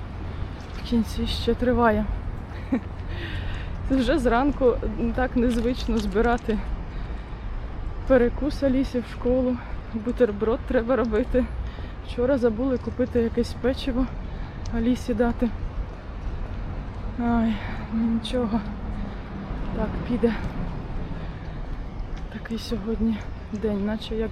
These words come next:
дощ. Передають на сьогодні, на завтра з грозами. Але не знаю,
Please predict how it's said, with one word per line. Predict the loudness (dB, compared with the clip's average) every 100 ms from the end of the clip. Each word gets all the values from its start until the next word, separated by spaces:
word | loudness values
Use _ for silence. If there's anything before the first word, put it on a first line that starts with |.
| 0
дощ. | 0 0 -4 -10 -10 -8 -4 0
Передають | 4 4 4 2 0 -2
на | -4
сьогодні, | -2 -4 -2 0 2
на | 2 2
завтра | 0 -2 -2 -2 -2 -6 -10 -10 -8 -6 -4 -4 -4 -4
з | -4 0 2 2 2 -4 -4 -6 -8 -8 -6 -4 0
грозами. | 2 4 4 2 2 -2 -4 -4 -4 -4 -4 -4 -4 -2
Але | -2 0
не | 0
знаю, | 2 2 2